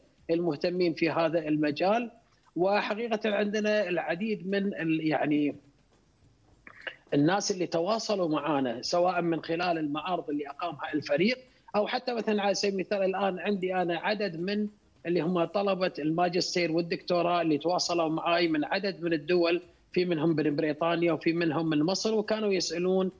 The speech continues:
في قضايا تخص بالذات عندنا اللي هي حرفة السدو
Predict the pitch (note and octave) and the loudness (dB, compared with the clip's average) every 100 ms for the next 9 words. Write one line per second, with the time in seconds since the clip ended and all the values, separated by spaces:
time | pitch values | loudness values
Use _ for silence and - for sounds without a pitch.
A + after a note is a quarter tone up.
0 | - _ - E3+ E3 E3 F3 F3 E3 - | -18 _ 0 0 2 0 2 2 2 0
1 | D3+ - G3+ - E3 D#3 D#3+ F#3 F#3+ F3 | -4 -2 -2 -2 -2 -2 0 0 0 -2
2 | E3+ D#3+ E3+ E3+ D#3+ D#3 C#3 D#3+ D3 G3 | -4 -2 -2 0 0 0 0 -2 -2 -2
3 | F#3+ - D#3 D#3 - G3 D#3+ E3 | -4 -4 -6 -4 -2 -2 0 0